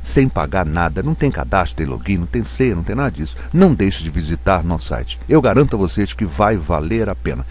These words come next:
E vamos para a nossa próxima videoaula. Tornando com nossas resoluções de questões de concurso, faremos a décima quarta questão do Colégio Militar do Rio de Janeiro. Essa questão foi aplicada no ano de dois mil e oito para o ano letivo de dois mil e nove.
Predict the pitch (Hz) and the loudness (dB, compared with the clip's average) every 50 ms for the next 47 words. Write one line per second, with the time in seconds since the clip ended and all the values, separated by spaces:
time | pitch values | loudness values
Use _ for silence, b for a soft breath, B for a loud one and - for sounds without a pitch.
0 | B B B 196 156 110 123 127 123 123 - - 120 117 113 95 80 78 87 90 | B B B 0 2 4 4 4 4 2 0 0 0 2 2 2 2 2 2 2
1 | - - 90 - - - 170 185 - - 135 113 92 76 82 80 - 73 - - | 2 2 0 0 4 8 8 8 8 6 2 0 2 2 0 0 0 0 0 0
2 | - - - - - - - - - - - 90 95 95 107 104 87 87 - 87 | -2 -6 -6 -6 -6 -8 -8 -8 -8 -6 -4 -4 -4 -4 -4 -4 -4 -6 -8 -8
3 | 85 82 85 87 90 - - 85 76 - - 135 156 151 127 127 104 87 80 - | -8 -6 -4 -6 -6 -6 -8 -10 -8 -6 -2 -2 -2 -2 -2 -6 -8 -8 -10 -8
4 | - 98 98 90 76 - - 80 - - - 92 87 80 - - - 80 76 - | -6 -6 -6 -6 -8 -10 -10 -12 -10 -10 -10 -8 -8 -10 -10 -10 -12 -12 -12 -10
5 | 117 143 147 - - - - 101 104 117 123 113 98 78 113 - - 117 120 - | -10 -10 -10 -10 -12 -10 -8 -6 -4 -4 -4 -6 -6 -10 -8 -2 0 0 0 -2
6 | - - 78 71 - - - 110 107 95 - - 71 - 76 - - - 120 120 | -4 -14 -14 -14 -14 -8 -4 -4 -4 -4 -6 -10 -12 -12 -12 -12 -10 -10 -10 -10
7 | 113 - - - 80 80 98 107 98 85 85 76 76 71 - 90 87 85 78 - | -10 -12 -12 -10 -8 -6 -4 -6 -6 -6 -10 -10 -10 -10 -6 -6 -6 -6 -6 -10
8 | 73 67 80 85 87 - 147 131 110 107 135 139 131 B B B B B B - | -12 -12 -12 -12 -10 -8 -8 -8 -4 -4 -4 -4 -4 B B B B B B -8
9 | - 151 139 151 - - - 156 147 - 151 139 - - 92 - - 95 95 92 | -6 -4 -4 -4 -4 -4 -6 -6 -6 -4 -6 -6 -6 -6 -12 -10 -6 -6 -4 -4
10 | 87 82 82 82 71 73 - - 90 85 78 101 135 151 113 113 139 135 - - | -4 -6 -6 -8 -10 -12 -10 -8 -8 -8 -8 -10 -10 -8 -6 -4 -4 -6 -4 -6
11 | 123 120 98 95 101 101 95 90 85 - - - 110 95 92 95 - 85 - - | -6 -6 -6 -6 -8 -8 -6 -6 -8 -8 -8 -10 -10 -10 -10 -10 -12 -12 -14 -12
12 | - - 101 123 127 123 120 - - - - - - 82 147 131 - - - - | -10 -8 -6 -6 -6 -8 -10 -12 -14 -14 -16 -14 -10 -8 -8 -8 -8 -10 -12 -16
13 | - - 147 147 - - 123 147 - 147 65 - - | -12 -10 -10 -10 -10 -12 -12 -8 -8 -8 -8 -8 -12